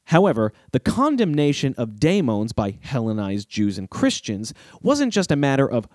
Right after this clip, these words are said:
cultural conformity. Indeed, they had their own agenda against daemons, and it just so happened to be reinforced by a belief that had arisen within pagan Greek religion.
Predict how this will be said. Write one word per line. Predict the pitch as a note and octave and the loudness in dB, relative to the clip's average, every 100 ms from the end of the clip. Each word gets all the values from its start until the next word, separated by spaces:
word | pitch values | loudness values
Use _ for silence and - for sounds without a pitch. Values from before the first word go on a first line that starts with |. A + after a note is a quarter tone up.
| - | -6
cultural | - A#2 - G#2 | 0 0 2 -4
conformity. | - A#2+ G#2 G#3+ D3 F#2+ D2+ - _ _ _ _ - _ | -4 -8 0 2 2 -2 -6 -12 _ _ _ _ -20 _
Indeed, | B2+ B2+ A3 G3+ F3 - | -2 2 2 2 -2 -2
they | D#3 D3 | 2 2
had | D3 C#3 | 2 2
their | C3 - | 2 2
own | C#3+ C3 C3 A#2+ | 2 2 2 -2
agenda | A#2+ A#2 G#3+ A3 A#2+ - | -4 2 2 4 -2 -2
against | B2 A2 G#2 G2+ | -4 -4 -6 -6
daemons, | G#2 F2 F#2 G2+ C3 - - _ - | -6 -4 -4 -4 -4 -6 -16 _ -4
and | F#3 F#3+ - | -2 -2 -6
it | D#3+ - | -8 -4
just | - G#2 - | -4 -2 -2
so | G2+ | -6
happened | - - B3+ C3+ A#2+ A2+ | -4 -2 0 0 0 -2
to | - | 2
be | C3+ | 4
reinforced | A2+ B2+ B2+ A#2 - A#2+ A#2 A2+ | 4 4 2 0 2 2 0 -2
by | A#2 | 0
a | A#2 | 0
belief | A2+ A2+ C3 B2+ | 0 2 2 2
that | A#2+ - | -2 -4
had | - A2+ G#2+ | -4 -4 0
arisen | B2 A2 A#2+ A#2 G2+ | 0 2 2 0 0
within | A#2 - G#2 G2+ _ | 0 0 -4 -6 _
pagan | - C3+ B2 A2+ | 0 0 2 -2
Greek | A2+ C4+ A3 | 4 4 4
religion. | A#2+ G2 F#2 F2+ | 0 0 -4 -8